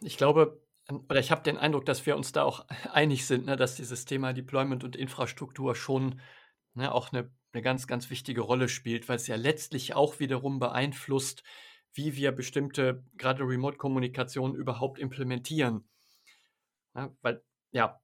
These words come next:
es da Abhängigkeiten <laughs> zur Infrastruktur gibt und, ähm, ja, und so. Ähm, insgesamt ist das so, dass natürlich so eine Bausteinstruktur oder eine Entscheidung für bestimmte Infrastrukturthemen, ähm,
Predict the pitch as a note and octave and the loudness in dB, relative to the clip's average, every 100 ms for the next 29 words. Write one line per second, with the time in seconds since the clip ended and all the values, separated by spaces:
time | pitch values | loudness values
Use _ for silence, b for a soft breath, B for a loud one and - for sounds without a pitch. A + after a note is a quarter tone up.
0 | _ B2+ - - D3+ D3+ C#3 - C#3+ B2+ | _ -6 4 6 6 4 2 6 6 4
1 | - - D3+ C3 B2+ C#3+ C3 B2+ A2 B2 | -2 2 2 0 -4 -6 -6 -2 -2 -2
2 | B2 A2 G#2+ - B B B B B B2 | -4 -6 -6 -10 B B B B B -8
3 | G#2+ G#2 _ - A2+ - G#2 - _ B | -8 -10 _ -12 -10 -10 -12 -14 _ B
4 | B B B B2+ b b F3 A#3 - A#3+ | B B B -14 b b 0 2 0 -2
5 | A#3 A#3+ A#3 F3+ - D3 - D#3 - - | 0 -2 -2 -2 0 -2 -2 -6 -4 0
6 | D3+ - - - D3 C#3+ - F3+ D#3+ - | 0 0 -8 -6 -6 -4 -4 -4 -4 -4
7 | C#3 C#3 B2+ C3+ G3 - F#3+ G#3 - F#3+ | -4 -2 2 2 2 -2 -2 -2 -6 -8
8 | - - G#3+ A3 G#3+ C3+ C3+ B2+ - C3+ | -8 -6 -2 0 0 2 0 0 -2 -2
9 | D3 C#3+ C#3+ C3 C#3 B2+ - B2 C3 A#2 | 0 0 -2 -4 -4 -4 -6 -6 -4 -4
10 | A3+ - F3+ - D3+ - - D#3 D3+ D#3+ | -4 -4 -6 -6 -10 -10 -4 -4 -2 0
11 | D#3+ E3 D#3+ D#3 - B B B B B | 2 2 2 0 -4 B B B B B
12 | B B B - C#3+ C#3 C#3 C3 | B B B -10 -8 -6 -8 -10